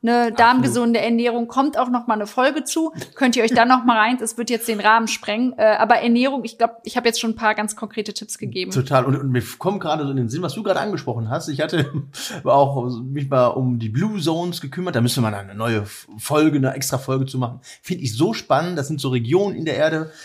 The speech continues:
Speaker 2: wo Menschen überdurchschnittlich lange, aber auch gesund leben. Und da spielen die Dinge, die du angesprochen hast, die kommen da unter
Speaker 1: Ja,
Speaker 2: anderem
Speaker 1: klar,
Speaker 2: auch
Speaker 1: weil
Speaker 2: drin,
Speaker 1: das,
Speaker 2: drin
Speaker 1: das sind halt
Speaker 2: vor.
Speaker 1: Dinge, die halt unser Gesamtsystem einfach
Speaker 2: Mhm.
Speaker 1: im Balance halten. Und das spricht ja auch für eine gute Gesamtgesundheit.
Speaker 2: Ja.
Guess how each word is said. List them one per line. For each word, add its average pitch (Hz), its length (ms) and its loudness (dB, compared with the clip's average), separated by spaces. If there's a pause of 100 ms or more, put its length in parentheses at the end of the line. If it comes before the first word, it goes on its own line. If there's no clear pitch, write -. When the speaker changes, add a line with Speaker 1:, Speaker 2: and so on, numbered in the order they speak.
(180)
Speaker 2:
wo 131 320 4
Menschen 139 500 -2
überdurchschnittlich 160 640 -2
lange, 123 680 -2
aber 135 200 -8
auch - 140 -12
gesund 160 560 0
leben. 90 280 -8
Und 107 200 -10
da 165 240 -4
spielen 156 320 -4
die 208 100 -4
Dinge, 226 160 -4
die 131 120 -4
du 165 100 -2
angesprochen 127 520 -4
hast, 113 240 -6 (280)
die 135 80 -4
kommen 131 260 -4
da 139 380 -6
unter 220 180 -4
Speaker 1:
Ja, 240 120 6
Speaker 2:
anderem 196 120 -6
Speaker 1:
klar, 285 240 0
Speaker 2:
auch - 200 -6
Speaker 1:
weil 220 120 4
Speaker 2:
drin, 208 100 2
Speaker 1:
das, 214 120 -6
Speaker 2:
drin 113 180 -8
Speaker 1:
das 214 140 0
sind 233 100 0
halt 220 160 0
Speaker 2:
vor. 226 80 0
Speaker 1:
Dinge, 233 160 0
die 226 180 -4
halt 226 240 -2
unser 208 340 -2 (240)
Gesamtsystem 202 920 -2
einfach 190 340 -4
Speaker 2:
Mhm. 202 40 -6
Speaker 1:
im 202 100 -2
Balance 185 380 0
halten. 233 160 2
Und 202 80 -4
das 190 100 0
spricht - 300 -2
ja 269 100 4
auch 233 60 2
für - 80 -8
eine 226 120 0
gute 233 200 -4
Gesamtgesundheit. 208 840 0
Speaker 2:
Ja. - 40 -18